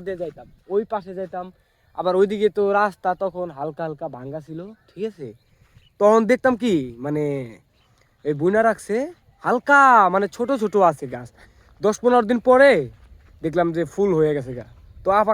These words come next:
খারাপ কথা বলে নাই, অবশ্যই সত্য কথা। আমার এলোমেলো চুলে,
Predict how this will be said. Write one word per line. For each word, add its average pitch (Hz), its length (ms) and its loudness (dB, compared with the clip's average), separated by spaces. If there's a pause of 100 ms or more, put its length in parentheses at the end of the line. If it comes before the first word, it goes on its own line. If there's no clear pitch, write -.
খারাপ 220 260 2
কথা 233 240 2
বলে 233 180 0
নাই, 220 80 0
অবশ্যই 214 400 -4
সত্য 208 160 -8 (100)
কথা। 160 120 -4 (420)
আমার 247 400 8
এলোমেলো 240 760 8 (160)
চুলে, 226 480 6